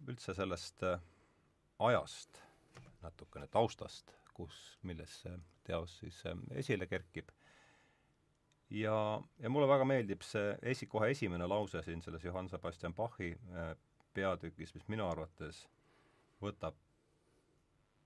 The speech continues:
päris palju kokku kogu sellest asjast ja võib-olla siit hakkamegi siis siit, äh, sellest pihta, et siis tsiteerin, äh, Toomase raamatust Õhtumaade muusikalugu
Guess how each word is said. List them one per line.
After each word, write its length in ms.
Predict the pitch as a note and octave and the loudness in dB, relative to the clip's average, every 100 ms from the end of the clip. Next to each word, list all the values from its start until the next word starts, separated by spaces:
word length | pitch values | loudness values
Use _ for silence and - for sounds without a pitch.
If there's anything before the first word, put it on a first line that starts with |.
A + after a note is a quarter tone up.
| _ _ _ - | _ _ _ -4
päris 280 | G2+ F2+ E2+ | -2 0 -4
palju 460 | - F#2 F2 D2 C#2+ - | -2 -2 0 -4 -10 -14
kokku 580 | - F#2+ F#2+ _ - - | -4 -4 -4 _ -20 -18
kogu 260 | - - A#2 | -16 -16 -18
sellest 580 | - E2 E2+ - - - | -18 -18 -18 -20 -20 -14
asjast 480 | - D#2 - - - | -10 -10 -12 -18 -14
ja 60 | D#2 | -10
võib-olla 320 | F2 D#2 C#2+ | -8 -8 -10
siit 360 | - D#2 - - | -8 -10 -10 -14
hakkamegi 480 | - - C#2+ - | -12 -12 -12 -14
siis 220 | - - - | -16 -18 -18
siit, 420 | E2+ _ _ - | -20 _ _ -20
äh, 1080 | - - E2+ F2 E2+ E2+ E2+ E2+ - - - | -18 -16 -16 -16 -16 -16 -16 -16 -16 -18 -16
sellest 380 | - D#2 - - | -10 -10 -10 -10
pihta, 340 | E2+ - - | -10 -10 -20
et 300 | - _ - _ - - - - | -20 _ -20 _ -20 -20 -20 -20
siis 180 | - E2+ | -16 -12
tsiteerin, 520 | - - A#2 F#2+ E2 | -8 0 2 2 0
äh, 800 | E2 - - - E2 E2+ F2 F2 | -6 -14 -16 -14 -14 -14 -14 -14
Toomase 500 | - F2 D#2 D2+ F2+ F2 E2+ _ _ _ _ _ - | -10 -8 -8 -10 -12 -14 -16 _ _ _ _ _ -14
raamatust 680 | G2 F#2+ E2+ - - - - | -10 -8 -8 -12 -14 -14 -14
Õhtumaade 440 | - - D2+ D#2 | -14 -10 -10 -8
muusikalugu 680 | F2+ G#2 D2+ - D2+ D#2 E2+ | -8 -8 -12 -12 -12 -12 -18